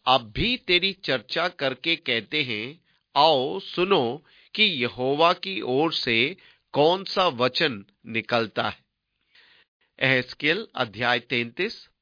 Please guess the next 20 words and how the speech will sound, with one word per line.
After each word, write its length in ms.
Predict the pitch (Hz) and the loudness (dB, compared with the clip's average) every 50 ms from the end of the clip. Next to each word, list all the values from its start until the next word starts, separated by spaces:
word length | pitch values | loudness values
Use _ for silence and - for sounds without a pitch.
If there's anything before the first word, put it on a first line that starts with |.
| _ | _
पद 220 | 147 139 139 135 - _ - | 0 0 0 0 -6 _ -6
इकतीस, 640 | 135 117 _ _ - 117 104 - - - - _ _ _ _ _ _ _ _ _ _ _ _ _ _ _ _ _ _ | -6 -6 _ _ -8 -8 -8 -8 -12 -18 -20 _ _ _ _ _ _ _ _ _ _ _ _ _ _ _ _ _ _
वे 280 | 120 117 139 202 233 254 | -10 0 2 4 4 4
प्रजा 500 | 247 - - 156 143 127 127 151 170 208 | 2 -2 -4 -6 -4 0 0 0 0 0
की 240 | 208 - 233 226 202 | -2 -2 -4 -4 -2
नाई 420 | 156 135 127 120 117 123 156 185 _ - | 0 0 0 0 0 -2 -6 -10 _ -4
तेरे 240 | 143 135 135 151 151 | -2 0 0 0 -2
पास 380 | 151 - 135 131 135 143 - - - - | 0 0 0 0 0 0 -2 -8 -8 -4
आते 580 | 127 123 123 - - - 156 127 110 107 113 - _ _ _ _ _ _ _ _ _ _ | -2 0 0 -2 -2 -4 -2 -2 -4 -4 -8 -14 _ _ _ _ _ _ _ _ _ _
और 240 | 151 156 165 175 156 | 4 4 4 4 4
मेरी 360 | 135 127 147 147 151 165 175 | 0 0 0 0 2 0 -2
प्रजा 460 | 160 - - 143 131 113 139 147 151 | -4 -4 -6 -6 -2 0 0 2 2
बनकर 680 | 147 117 110 131 139 151 151 135 - 123 110 110 110 113 - _ _ _ _ _ _ - | 0 0 0 0 0 0 -4 -4 -4 -2 -2 -2 -2 -4 -8 _ _ _ _ _ _ 2
तेरे 280 | - 139 139 151 160 | 2 2 4 2 0
सामने 640 | 156 - - 143 127 127 135 143 151 156 165 165 160 | -2 -2 0 0 2 2 2 0 -2 0 0 0 0
बैठकर 760 | 123 92 110 120 120 127 135 - - - 156 123 110 107 104 - _ _ _ _ _ _ _ _ _ _ | -2 -2 2 4 4 4 2 0 -2 -2 0 0 0 -2 -6 -10 _ _ _ _ _ _ _ _ _ _
तेरे 260 | 170 160 160 165 175 | 2 4 4 4 2
वचन 500 | 151 120 107 139 139 139 - 185 175 180 | 2 2 0 -2 -2 0 -2 -6 -6 -6
सुनते 560 | 165 - - - 139 120 113 101 - 139 127 | -10 -10 -8 -6 -6 -6 -8 -6 -2 0 0
हैं 180 | 117 104 95 95 | 0 0 -6 -14